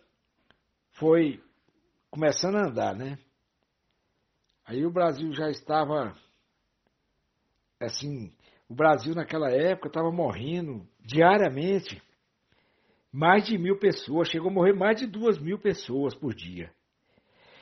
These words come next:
E depois que a vacina foi, conforme foi vacinando o povo, foi acabando a contaminação, a, aquele número de mortes caiu drasticamente, né?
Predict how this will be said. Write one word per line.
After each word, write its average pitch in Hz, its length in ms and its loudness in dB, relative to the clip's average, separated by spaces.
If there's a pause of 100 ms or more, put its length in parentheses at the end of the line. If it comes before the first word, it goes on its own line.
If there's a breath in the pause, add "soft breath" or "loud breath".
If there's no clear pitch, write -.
(100)
E 151 80 -6
depois 220 400 6
que 226 100 -2
a 214 60 4
vacina 175 420 -2
foi, 160 280 -2 (280)
conforme 170 420 0
foi 175 140 -2
vacinando 151 520 -4
o - 60 -16
povo, 170 480 0 (300 soft breath)
foi 151 160 2
acabando 160 460 2
a 147 40 0
contaminação, 139 1120 -4 (2500)
a, 139 520 0 (800)
aquele 165 380 4
número 165 460 0
de 131 180 -4
mortes 175 400 0
caiu 190 420 2
drasticamente, 151 1120 -2
né? 143 220 -8